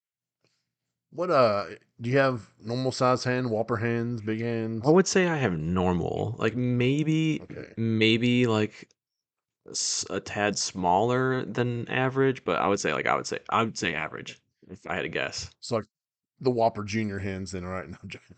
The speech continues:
Speaker 1: <laughs>
Speaker 2: Yeah, like, I'm not trying to get, like, the Xbox meatball controller in my hands, but, like, the DualSense four
Speaker 1: Oh,
Speaker 2: was
Speaker 1: yeah.
Speaker 2: always comfortable, or the DualShock four was always comfortable in my hands, and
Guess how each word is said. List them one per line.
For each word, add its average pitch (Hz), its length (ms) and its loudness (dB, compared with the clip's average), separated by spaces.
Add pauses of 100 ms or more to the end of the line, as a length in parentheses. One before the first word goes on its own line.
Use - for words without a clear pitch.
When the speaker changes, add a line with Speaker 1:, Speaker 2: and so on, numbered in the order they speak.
Speaker 1:
<laughs> - 580 -16
Speaker 2:
Yeah, 90 140 -4
like, 107 340 -2
I'm 143 160 4
not 160 260 4
trying 123 300 2
to 104 60 2
get, 98 180 0
like, 98 260 -2
the 87 460 -2
Xbox 90 500 0
meatball 90 460 2
controller 101 340 2
in 101 60 0
my 95 120 2
hands, 104 360 -2
but, 90 120 0
like, 90 200 -2
the 95 80 -2
DualSense 92 540 -2
four 78 340 0
Speaker 1:
Oh, - 0 -
Speaker 2:
was 82 120 -2
Speaker 1:
yeah. - 20 -4
Speaker 2:
always 80 260 -2
comfortable, 87 680 -6
or 95 120 -2
the 92 60 -4
DualShock 87 500 -2
four - 360 -6
was - 120 -8
always 90 160 -2
comfortable 85 500 -4
in 82 60 -6
my 82 160 -4
hands, 85 240 -4
and 87 240 -6